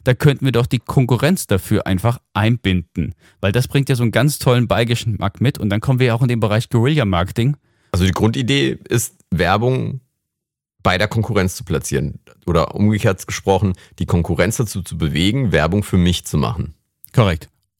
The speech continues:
Speaker 1: Jetzt ist natürlich die Frage, wie haben sie das jetzt hingekriegt, dass die Konkurrenz von D H L, das ist ja U P S und alle anderen Anbieter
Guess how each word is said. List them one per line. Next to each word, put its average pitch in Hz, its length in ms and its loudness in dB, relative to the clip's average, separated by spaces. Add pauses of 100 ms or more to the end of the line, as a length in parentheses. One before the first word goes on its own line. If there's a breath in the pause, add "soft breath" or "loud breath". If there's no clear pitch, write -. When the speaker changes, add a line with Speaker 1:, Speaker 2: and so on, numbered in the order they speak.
(140)
Speaker 1:
Jetzt - 200 0
ist 120 120 -4
natürlich 113 220 0
die 110 80 -2
Frage, 107 240 0
wie 104 80 0
haben 101 100 0
sie 95 100 -6
das 117 140 -2
jetzt 113 140 0
hingekriegt, 123 500 0
dass 104 220 -2
die 104 180 -2
Konkurrenz 101 680 -2 (280 soft breath)
von 110 200 2
D 107 140 2
H 107 80 2
L, 104 360 -2 (440)
das 104 120 -2
ist - 180 -6
ja 101 140 0 (100)
U 117 120 -4
P - 180 -4
S 135 300 -2
und 90 240 -4
alle 95 180 -2
anderen 123 400 0 (320)
Anbieter 131 600 2